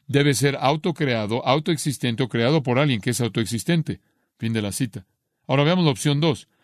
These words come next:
que el universo se creó a sí mismo. Bueno,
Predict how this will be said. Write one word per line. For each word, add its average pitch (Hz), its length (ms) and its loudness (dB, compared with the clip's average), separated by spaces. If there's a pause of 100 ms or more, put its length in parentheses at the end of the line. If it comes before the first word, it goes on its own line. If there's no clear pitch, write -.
(140)
que 131 80 -2
el 123 60 0
universo 135 480 2
se 120 120 0
creó 123 220 2
a 139 40 2
sí 139 160 -2
mismo. 139 380 0 (140)
Bueno, 151 460 2